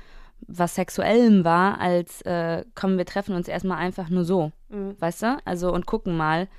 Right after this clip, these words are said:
Speaker 1: Ähm, also ich hab eh, äh,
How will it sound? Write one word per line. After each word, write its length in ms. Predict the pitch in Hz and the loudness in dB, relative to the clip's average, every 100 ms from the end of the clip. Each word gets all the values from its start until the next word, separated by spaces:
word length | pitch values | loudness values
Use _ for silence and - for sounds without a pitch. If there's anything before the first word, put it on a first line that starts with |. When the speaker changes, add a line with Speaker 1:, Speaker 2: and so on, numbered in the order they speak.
| - - - - | -20 -20 -12 -2
Speaker 1:
Ähm, 640 | 180 170 170 165 165 165 - - - - _ _ | 0 0 0 -2 -4 -8 -14 -20 -20 -20 _ _
also 420 | - 170 175 170 - - | -4 0 2 2 -2 -12
ich 280 | - - 185 | -12 -4 -6
hab 140 | - | -4
eh, 380 | - 240 240 - - - - | 0 4 4 2 -8 -16 -16
äh, 100 | - | -10